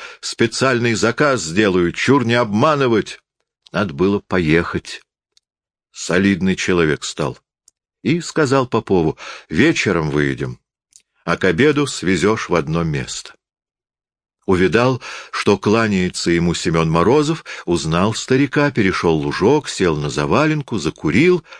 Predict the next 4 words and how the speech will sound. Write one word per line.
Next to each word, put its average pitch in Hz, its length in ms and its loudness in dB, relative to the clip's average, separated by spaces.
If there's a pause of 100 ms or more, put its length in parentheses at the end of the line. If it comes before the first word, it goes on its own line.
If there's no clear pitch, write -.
(1400)
«Как 175 180 2
живёшь, 185 560 4 (680)
Семён 156 440 2
Иванов?» 71 320 -4